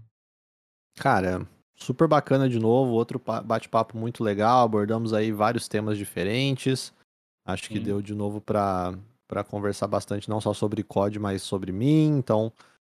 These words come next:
Speaker 1: que é um conteúdo legal pra galera que, que me acompanha e de repente quer, quer saber mais.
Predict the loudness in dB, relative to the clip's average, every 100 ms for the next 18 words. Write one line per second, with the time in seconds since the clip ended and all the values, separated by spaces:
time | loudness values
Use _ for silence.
0 | _ -2 0 2 0 2 4 4 2 2
1 | 0 2 4 4 4 2 2 2 0 -2
2 | -2 -4 -4 -6 -8 -6 -4 -6 -8 -4
3 | -2 0 0 -2 -4 -6 -10 -8 -4 -2
4 | -4 -12 _ _ _ _ -8 -4 -4 -2
5 | -2 0 0 -4 -10